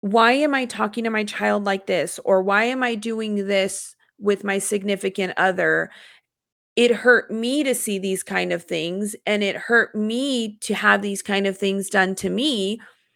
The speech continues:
And I wanted to do different for them. And a lot of us, and I know you're probably guilty of saying this as well, is we grow up saying, "I don't wanna be like my mom," or, "I don't wanna be like my dad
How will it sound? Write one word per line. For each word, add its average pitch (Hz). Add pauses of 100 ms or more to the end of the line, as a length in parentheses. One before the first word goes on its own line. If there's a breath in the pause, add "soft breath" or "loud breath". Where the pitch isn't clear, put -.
(500 soft breath)
And 240
I 240
wanted 240 (400)
to 220
do 220
different 208
for 196
them. 160 (440)
And 247
a 240
lot 247
of 254
us, 269
and 226
I 214
know 220
you're 240
probably 214
guilty 202
of 190
saying 196
this 190
as 185
well, 226
is 185 (320 loud breath)
we 233
grow 220
up 208
saying, 196 (560)
"I 254
don't 247
wanna 220
be 202
like 180
my 180
mom," 165
or, 160
"I 233
don't 247
wanna 208
be 196
like 190
my 180
dad 165